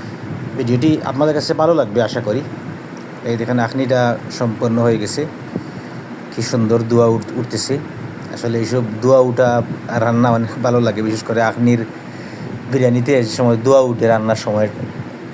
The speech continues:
আহ, গরম গরম খুবই ভালো লাগে। আপনাদের কাছেও দেখতে ভালো লাগবে ভিডিওটা, আমার কাছে যতটুকু মনে হয়। আসলে ভিডিও, রান্নার ভিডিও অনেকেই ভালোবাসেন, সোশ্যাল মিডিয়ায় রান্নার ভিডিও অনেক,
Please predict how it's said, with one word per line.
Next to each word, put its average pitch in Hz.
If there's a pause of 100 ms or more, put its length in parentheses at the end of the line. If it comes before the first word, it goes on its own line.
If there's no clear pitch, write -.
(160)
আহ, 110
গরম 110
গরম 110 (500)
খুবই 120
ভালো 117
লাগে। 107 (1400)
আপনাদের 113
কাছেও 113
দেখতে 110
ভালো 110
লাগবে 107
ভিডিওটা, 107 (100)
আমার 101
কাছে 104
যতটুকু 104
মনে 107
হয়। 135
আসলে 110
ভিডিও, 113
রান্নার 139
ভিডিও 127
অনেকেই 120
ভালোবাসেন, 110 (760)
সোশ্যাল 127
মিডিয়ায় 123
রান্নার 120
ভিডিও 110
অনেক, 110